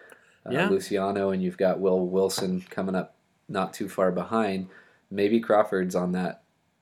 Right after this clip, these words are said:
Speaker 1: um, that, in that conversation as well. Uh, if
Speaker 2: Yeah.
Speaker 1: they're doing well, this is your last chance, you know, to, to get something back for them. Um, and I don't, I don't see them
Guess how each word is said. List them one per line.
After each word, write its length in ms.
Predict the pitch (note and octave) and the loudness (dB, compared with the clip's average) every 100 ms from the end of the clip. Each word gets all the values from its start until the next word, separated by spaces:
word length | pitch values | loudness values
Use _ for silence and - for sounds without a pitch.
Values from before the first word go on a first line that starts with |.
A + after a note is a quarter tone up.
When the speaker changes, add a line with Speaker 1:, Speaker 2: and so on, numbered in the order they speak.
| - | -12
Speaker 1:
um, 520 | F#2+ F2 E2+ E2+ E2+ - _ _ _ - - | -8 -6 -8 -8 -10 -14 _ _ _ -8 -6
that, 260 | F#2+ F#2 - | 0 0 0
in 140 | G2 | -2
that 160 | F#2 D#2+ | -4 -2
conversation 640 | G2 F#2+ F2 F2+ F2 D#2+ | -4 -4 -4 -4 -4 -8
as 120 | D#2+ F2 | -12 -2
well. 500 | F#2 G2 E2+ D2+ - - | 4 4 4 -2 -12 -6
Uh, 260 | G2 E2+ D#2 | -2 0 -2
if 80 | B2+ | -2
Speaker 2:
Yeah. 60 | |
Speaker 1:
they're 120 | G2+ | -2
doing 360 | F2 F#2+ G2 F2+ | 0 0 0 -2
well, 300 | F2 E2+ F2+ - - - | -2 -4 -8 -14 -20 -2
this 180 | A2 G#2 | 0 2
is 140 | G2+ | 0
your 100 | G2 G2 | 2 6
last 320 | F#2+ F#2 - | 6 4 0
chance, 480 | G2 F2+ - - F2+ | -2 -2 -4 -6 -2
you 140 | F#2 | -2
know, 220 | F2+ F2+ - _ - | -2 -6 -12 _ 0
to, 220 | F#2 F2 | 0 0
to 300 | - - F#2 | -4 -4 -2
get 400 | F2+ G2 F#2 - | 0 2 2 0
something 400 | - F#2 F#2 F2 | -4 -4 -6 -4
back 280 | E2+ E2 - | -4 -6 -10
for 180 | - F2 | -8 -6
them. 340 | F2 E2+ F2+ _ - - _ _ - | -6 -8 -12 _ -12 -12 _ _ -10
Um, 520 | F2+ G2 - G2+ - _ - - | -10 -10 -12 -14 -18 _ -14 -6
and 120 | F2+ | -4
I 60 | |
don't, 460 | F2+ - B2 A#2 - | -4 0 2 2 2
I 100 | G#2+ | 0
don't 420 | G2 - B2 A2+ | 0 0 0 0
see 180 | F2+ F#2+ | -2 0
them 280 | F#2 F2+ | 2 0